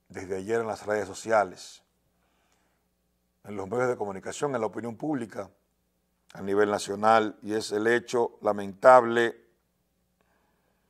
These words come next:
la muerte de la joven venezolana Jenny Carolina Pérez Canelón.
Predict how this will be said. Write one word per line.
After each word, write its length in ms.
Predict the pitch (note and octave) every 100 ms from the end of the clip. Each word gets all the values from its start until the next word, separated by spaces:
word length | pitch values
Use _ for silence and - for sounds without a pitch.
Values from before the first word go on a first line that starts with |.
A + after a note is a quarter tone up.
| _ _ _
la 100 | -
muerte 460 | G2 A2+ B2+ - D3+
de 80 | A#2+
la 100 | G#2
joven 480 | A2+ B2+ C3 B2 A2+
venezolana 640 | A2 G#2 G2+ A#2 B2 A#2
Jenny 460 | A2 C3 C3 C3 A2+
Carolina 580 | - A2 A2+ B2+ A2+
Pérez 300 | - B2+ A#2+
Canelón. 680 | - G#2 G#2 C3 C3+ G#2 F#2+